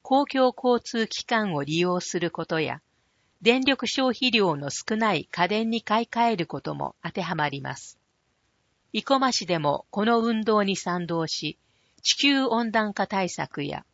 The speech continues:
省エネにつながる様々な取り組みを実施。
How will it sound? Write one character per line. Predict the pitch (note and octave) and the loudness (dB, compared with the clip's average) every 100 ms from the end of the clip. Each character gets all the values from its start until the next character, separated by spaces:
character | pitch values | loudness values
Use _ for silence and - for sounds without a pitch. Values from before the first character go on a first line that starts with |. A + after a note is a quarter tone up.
| _ _ - | _ _ -4
省 | A#3 A#3+ A3+ | 2 6 6
エ | G#3+ | 4
ネ | G#3 | 2
に | G3+ | 2
つ | G3 G3+ | 0 -2
な | G3 | 0
が | F3+ F3 | 2 2
る | D#3+ - - | 0 -4 -10
様 | - G#3+ C4+ C#4+ | -6 0 0 0
々 | A#3+ F#3+ | 0 2
な | D#3 | 0
取 | - E3+ G3 | 0 0 0
り | |
組 | - G3 | -2 -2
み | F3+ D#3+ | 0 -2
を | D3 | -4
実 | - | -6
施。 | C#3 - - C#3+ | -8 -8 -6 -8